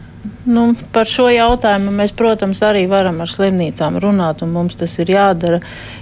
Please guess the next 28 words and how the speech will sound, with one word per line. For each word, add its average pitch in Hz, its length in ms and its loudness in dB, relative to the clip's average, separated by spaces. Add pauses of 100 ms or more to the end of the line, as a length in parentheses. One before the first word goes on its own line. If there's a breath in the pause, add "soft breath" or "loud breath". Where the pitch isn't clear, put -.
jo 190 100 2
mums 196 260 0
ir 196 80 2
jāpaskaidro, 180 840 0
ko 214 180 0
šiem 170 320 -4
pa-, 170 120 -6 (140)
pacientu 185 640 0
piederīgiem 165 760 0
darīt 175 400 0 (120)
tālāk. 165 500 2
Vismaz 180 380 -2 (640 loud breath)
Ā, 180 320 2
varbūt 196 400 2
neskaidrot 175 720 2
sīkumos, 170 720 -2
varbūt 175 320 0
neskaidrot 180 720 0
normatīvu 175 720 2
aktu 180 320 -4
prasības, 160 640 -2
bet 160 240 -4
lielos 185 640 0
vilcienos 170 640 -2
pateikt, 170 540 -2
jums 180 240 -2
ir 165 160 2
jākārto, 151 720 0